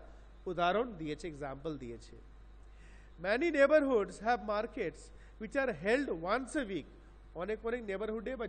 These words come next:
জায়গায় কি থাকে? সপ্তাহে একদিন বাজার লাগে, যেটা হাট বলি আমরা, একদিন করে।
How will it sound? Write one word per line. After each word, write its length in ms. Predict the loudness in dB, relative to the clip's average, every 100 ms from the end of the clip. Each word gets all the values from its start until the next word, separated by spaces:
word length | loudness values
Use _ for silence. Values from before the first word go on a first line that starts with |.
| -4
জায়গায় 240 | -4 -4 -10
কি 80 | -8
থাকে? 200 | -8 -8 -10 -10 -16 -18 -10
সপ্তাহে 480 | -8 -8 -6 -2 -2 -2 -6 -4 -4
একদিন 320 | -4 -8 -8 -6 -8
বাজার 280 | -6 -8 -8
লাগে, 240 | -12 -14 -16 -18 -18 -18 -18 -18 -18 -18 -12
যেটা 200 | -6 -6 -4
হাট 200 | -4 -4 -4 -6
বলি 180 | -6 -6 -8
আমরা, 200 | -12 -16 -18 -20 -20 -16 -8 -8
একদিন 240 | -6 -10 -12
করে। 160 | -14